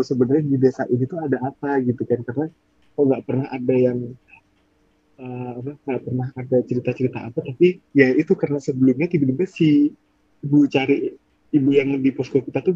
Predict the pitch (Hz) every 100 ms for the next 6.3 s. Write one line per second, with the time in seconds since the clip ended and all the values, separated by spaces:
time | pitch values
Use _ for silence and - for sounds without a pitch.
0 | 170 147 135 - 123 139 131 131 123 123
1 | 127 - _ _ _ _ - 131 123 131
2 | 120 147 135 131 131 127 - - _ 113
3 | - 165 165 147 127 117 120 117 120 120
4 | 120 117 127 120 147 127 123 143 - 156
5 | - - - 131 123 110 131 160 143 135
6 | 123 123